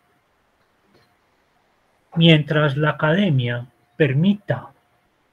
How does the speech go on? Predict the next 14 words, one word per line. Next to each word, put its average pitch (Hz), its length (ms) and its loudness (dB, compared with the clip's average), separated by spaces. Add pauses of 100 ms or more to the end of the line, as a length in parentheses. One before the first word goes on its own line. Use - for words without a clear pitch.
(1600)
apoye, 143 760 2 (1400)
promueva 147 800 0 (920)
el 139 200 -4
dibujo 165 720 -4
asistido, 131 800 -8 (1600)
al 139 180 -4
menos 165 380 0
en 143 140 -2
los 131 200 -6
dos 180 220 -2
primeros 170 600 -6
años 156 240 -6
de 143 100 -10
formación, 139 640 -10